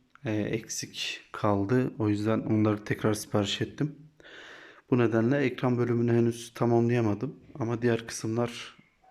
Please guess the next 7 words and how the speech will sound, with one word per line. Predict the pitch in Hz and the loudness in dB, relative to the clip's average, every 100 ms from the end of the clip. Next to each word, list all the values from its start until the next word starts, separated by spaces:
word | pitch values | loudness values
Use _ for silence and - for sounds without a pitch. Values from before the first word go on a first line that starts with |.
| _ _ _ - | _ _ _ -6
e, | 104 104 104 107 107 - - _ | -2 -2 -2 -2 -6 -8 -16 _
tamam | - 131 127 107 | -2 0 2 2
diyebilirim | 110 107 110 104 101 98 | 2 2 0 -2 -2 -2
yani | 104 101 | -4 -6
şu | - 107 | -6 -6
an | 104 | -6
için. | - 156 151 | -10 -10 -10